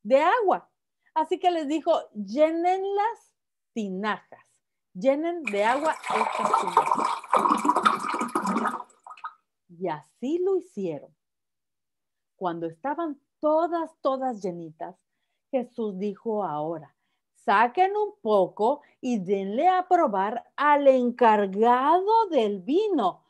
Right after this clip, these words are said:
porque había una persona especial para probar el vino, que estuviera bueno o que estuviera malo. Así que ellos tomaron un vaso, y lo, pero antes de tomar el vaso, los meseros abrieron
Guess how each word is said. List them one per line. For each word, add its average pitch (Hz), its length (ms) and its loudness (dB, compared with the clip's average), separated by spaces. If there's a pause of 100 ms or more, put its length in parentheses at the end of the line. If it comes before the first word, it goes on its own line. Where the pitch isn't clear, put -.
(180)
porque 220 260 0
había 214 240 0
una 285 320 0
persona 226 500 -4
especial 226 560 -6
para 214 320 -4
probar 185 480 -2
el 285 200 0
vino, 214 440 -6 (240)
que 277 80 -4
estuviera 196 460 -2
bueno 285 560 0
o 196 140 -10
que 196 100 -4
estuviera 165 480 -10
malo. 196 520 -8 (380)
Así 349 320 -2
que 294 420 6 (1700)
ellos 233 520 2 (180)
tomaron 226 640 -4
un 277 120 -2
vaso, 165 400 -10 (400)
y 208 100 -8
lo, 196 140 -6
pero 180 220 0
antes 240 260 -2
de 302 80 -2
tomar 214 300 -6
el 190 120 -6
vaso, 160 280 -10
los 185 320 -6
meseros 269 920 2
abrieron 220 760 -8